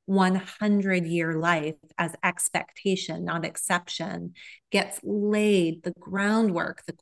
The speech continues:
cornerstone gets laid in these first two decades.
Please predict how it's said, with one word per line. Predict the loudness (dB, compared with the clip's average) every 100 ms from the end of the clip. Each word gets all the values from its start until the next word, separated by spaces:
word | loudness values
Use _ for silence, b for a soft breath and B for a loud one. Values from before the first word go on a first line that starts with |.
| -4
cornerstone | -2 2 2 2 0 -4 -4 -2
gets | -2 -2 -4 -2
laid | 0 2 2 -2 -6 b b _
in | 4 6 6
these | 4 2 -2
first | -4 -4 -2 -4
two | -2 -2
decades. | 0 -2 -4 -10 -10 -10 -6 -2 -2